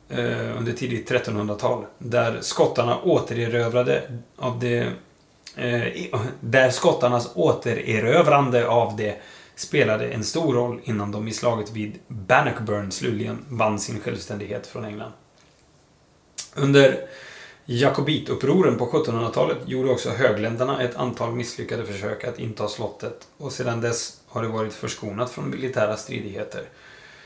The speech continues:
Istället har det i stor utsträckning använts som fängelse under bland annat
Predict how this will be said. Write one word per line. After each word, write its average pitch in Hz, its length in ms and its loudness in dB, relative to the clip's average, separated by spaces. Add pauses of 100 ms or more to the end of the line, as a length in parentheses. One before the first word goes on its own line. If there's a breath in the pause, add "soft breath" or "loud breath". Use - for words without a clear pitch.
(140 loud breath)
Istället 117 440 -2
har 120 140 8
det 110 80 4
i 113 80 0
stor 113 260 -2
utsträckning 110 460 -6
använts 98 380 -4
som 113 140 -6
fängelse 104 720 -2 (120)
under 110 240 -2
bland 117 200 0
annat 104 340 -4